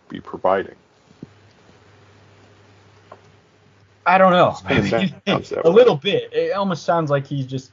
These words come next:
Speaker 2: you know, an, an upgraded version. But, you know, I don't know.
Speaker 1: Mm-hmm.
Speaker 2: And, and, and the other thing I would say is, uh,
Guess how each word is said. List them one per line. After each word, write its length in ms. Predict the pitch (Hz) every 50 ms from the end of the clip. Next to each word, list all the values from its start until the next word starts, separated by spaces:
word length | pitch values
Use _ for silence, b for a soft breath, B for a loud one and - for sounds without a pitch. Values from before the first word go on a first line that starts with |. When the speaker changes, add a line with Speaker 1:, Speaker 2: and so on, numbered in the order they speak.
| _
Speaker 2:
you 120 | - 135 123
know, 300 | 120 113 113 113 113 113 - _ _
an, 180 | 117 113 101 98 - _ _ _ _ _ _ _
an 60 | 123 123
upgraded 460 | 120 120 - - 120 117 110 107 92
version. 440 | 87 101 104 104 101 90 87 82 - _ _ _ _ _ _ _ _
But, 240 | 156 143 117 101 - _ _ _ _ _ _ _ _ _
you 60 | 214
know, 100 | 160 139
I 100 | - 123 -
don't 140 | 175 160
know. 80 | 156 139
Speaker 1:
Mm-hmm. 200 | - - _ 151
Speaker 2:
And, 100 | 151 147 -
and, 160 | 151 147 151 - _ _ _ _ _ _ _ _ _ _
and 200 | 139 156 180 156
the 140 | 165 165 180
other 160 | 190 190 165
thing 240 | 139 - 165 151 139
I 60 | 131
would 120 | 127 123 -
say 360 | - - 131 123 123 120 113
is, 360 | 110 110 107 107 107 - _ _ _ _ _ _ _ _ _ _ _ _ _ _ -
uh, 680 | 120 120 120 120 117 113 113 113 113 113 113 113 110